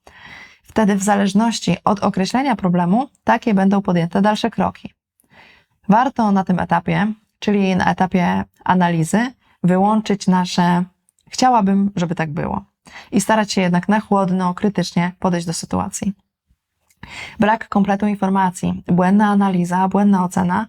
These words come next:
mogą prowadzić do błędnego osądu. Wtedy wszystkie dalsze działania opierają się tak naprawdę na niewłaściwym fundamencie.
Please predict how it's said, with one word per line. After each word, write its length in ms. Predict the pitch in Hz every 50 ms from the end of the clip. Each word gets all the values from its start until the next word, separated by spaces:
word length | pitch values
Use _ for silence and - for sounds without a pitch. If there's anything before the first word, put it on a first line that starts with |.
| _ _
mogą 260 | - 190 208 208 214 208
prowadzić 520 | 202 196 180 180 170 165 196 190 196 185
do 240 | 175 180 180 190 - _
błędnego 560 | - 190 190 190 185 190 190 185 175 190 190 -
osądu. 500 | - 220 - - 185 175 170 190 - - _ _ _ _ - - - - - - _ _
Wtedy 720 | - - _ - 240 220 190 175 180 180 180 196 214 214 _ _ _ _ _ _
wszystkie 520 | - - - 233 233 - - - - 233
dalsze 400 | 202 220 208 196 190 180 - 185
działania 420 | 180 180 180 180 175 185 208 214 -
opierają 380 | 226 - 240 233 226 226 220
się 120 | 214 - 202
tak 160 | - 247 -
naprawdę 420 | 214 202 202 202 208 208 208 220
na 140 | 208 208 202
niewłaściwym 640 | 208 226 233 233 240 - - 226 214 214 226 240 254 - _ _
fundamencie. 640 | _ 277 262 254 254 226 214 190 170 175 - -